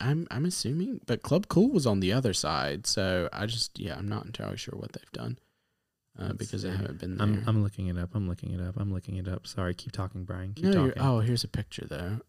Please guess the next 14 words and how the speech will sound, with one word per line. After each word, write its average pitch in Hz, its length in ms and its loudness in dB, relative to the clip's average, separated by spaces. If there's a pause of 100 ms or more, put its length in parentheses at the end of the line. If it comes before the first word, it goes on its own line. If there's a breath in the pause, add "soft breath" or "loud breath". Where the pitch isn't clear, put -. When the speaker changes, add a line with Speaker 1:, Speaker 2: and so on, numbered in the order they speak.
(140)
Speaker 1:
Um, 120 580 0 (2000 soft breath)
Speaker 2:
Yeah, 127 120 6
I - 40 2
Speaker 1:
can't, 117 100 4
Speaker 2:
mean, 123 180 4
Speaker 1:
I - 40 0
Speaker 2:
it's, 180 240 4
Speaker 1:
can't 117 220 0
get 107 160 -2
a 95 160 0
sense - 160 -4
Speaker 2:
it's 160 260 6
Speaker 1:
of - 80 2
Speaker 2:
basically, 127 520 6